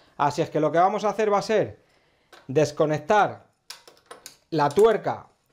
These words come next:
que une el,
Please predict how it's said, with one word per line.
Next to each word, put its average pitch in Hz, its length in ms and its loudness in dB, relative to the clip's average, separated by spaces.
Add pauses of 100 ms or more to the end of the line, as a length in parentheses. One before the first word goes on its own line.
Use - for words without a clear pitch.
(280)
que 160 160 4
une 185 380 2 (800)
el, 156 1200 2